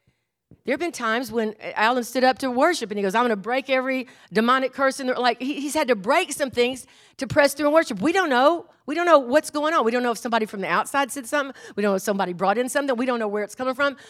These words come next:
But we break what we sense in the atmosphere, 'cause atmosphere matters, like John said.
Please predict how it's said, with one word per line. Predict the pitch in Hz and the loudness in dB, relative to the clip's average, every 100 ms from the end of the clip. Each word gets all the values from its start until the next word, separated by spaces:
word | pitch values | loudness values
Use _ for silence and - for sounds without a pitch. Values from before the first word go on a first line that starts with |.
| - | -8
But | 226 | -4
we | 247 | -2
break | 202 208 311 349 | 0 2 2 2
what | 277 233 | 0 0
we | 233 | -2
sense | - 311 277 | -2 0 0
in | - 226 | -2 -6
the | 247 | -2
atmosphere, | 285 311 302 240 214 190 127 - _ | -2 -2 -4 -8 -6 -4 -6 -10 _
'cause | 254 226 | -4 2
atmosphere | 220 226 220 247 247 | 2 0 -6 -4 -2
matters, | 294 330 202 175 | 0 0 -2 -4
like | 196 | -6
John | 190 208 208 | -4 -4 -4
said. | 269 254 143 | -4 -4 -4